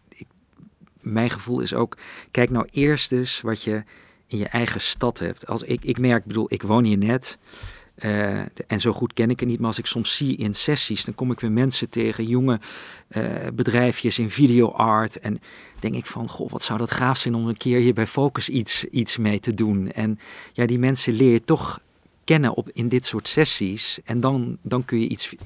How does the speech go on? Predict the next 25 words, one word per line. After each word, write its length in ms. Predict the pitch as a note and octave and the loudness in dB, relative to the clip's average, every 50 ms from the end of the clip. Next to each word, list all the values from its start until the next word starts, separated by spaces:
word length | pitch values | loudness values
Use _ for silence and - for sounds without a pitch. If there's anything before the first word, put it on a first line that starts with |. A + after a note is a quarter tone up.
| - - | -18 -18
daar 200 | - C3 B2+ A#2 | -4 -2 -2 -2
kun 140 | - - A#2+ | 0 0 -2
je 60 | A2+ | -2
iets 200 | - A2+ - - | 0 -2 -4 -2
mee 120 | - G#2 | -2 -2
doen. 280 | F#2+ C3 C3 A2+ F2+ F#2+ - - - - - - - | 0 0 0 0 -2 -4 -10 -18 -20 -20 -20 -16 -8
En 100 | - A2+ | -6 -4
zo 80 | G#2+ | -2
help 240 | G#2 A2 B2+ B2+ B2+ | 0 0 0 -2 -2
je 60 | - | -4
elkaar 240 | G#2 - - A#2 A2+ | -8 -4 -2 0 0
al 100 | G2+ G2 - | 0 0 -2
in 100 | G#2+ G2 | -2 -4
de 80 | F2 | -2
stad. 340 | - - - C#3 A#2+ - - | -4 -2 0 0 0 0 -2
En 140 | - G2+ G#2 | -4 -2 0
dan, 280 | G#2+ A2 A2 G#2+ G2+ - _ - - - - - - - _ _ | 2 4 4 2 0 -2 _ -20 -20 -20 -20 -20 -20 -20 _ _
dan 120 | B2 A#2 | 2 4
moet 140 | A#2 A2+ G#2 | 4 6 4
het 100 | A2+ G#2+ | 2 0
de 100 | - A2 | 0 -2
druppel 420 | F2 A2+ G2+ B2+ B2+ - B2+ A2+ | 0 4 4 4 4 4 0 0
worden 300 | G2+ G#2+ G#2+ G2+ F#2 - | 2 2 2 2 0 -2
om 120 | - - G2+ | -4 -4 -6
het, 300 | G#2 - - - - | -6 -6 -10 -18 -20